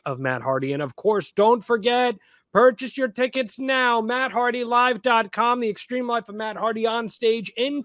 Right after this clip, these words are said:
Philadelphia at WrestleCon. Tickets just twenty-five dollars for all fans. Matt will be telling stories from the T L C years.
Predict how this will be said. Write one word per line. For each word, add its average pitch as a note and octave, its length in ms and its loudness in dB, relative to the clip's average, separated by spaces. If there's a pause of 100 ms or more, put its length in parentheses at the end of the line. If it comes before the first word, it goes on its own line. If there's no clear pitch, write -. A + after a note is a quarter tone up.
(100)
Philadelphia B3 1120 2 (400)
at D#3 140 2
WrestleCon. D3+ 580 -2
Tickets G3 280 -2
just D#3+ 200 -10
twenty-five E3+ 600 -6
dollars E3 400 -2
for E3 120 -6
all E3 160 -2
fans. E3 260 -2
Matt E3+ 180 -4
will D#3+ 80 -4
be D3 120 -4
telling F3+ 320 -6
stories G#3+ 440 -2
from G#3+ 120 -12
the G#3 60 -12
T C4 220 -4
L D4 140 0
C C#4 240 -6
years. B2+ 480 -10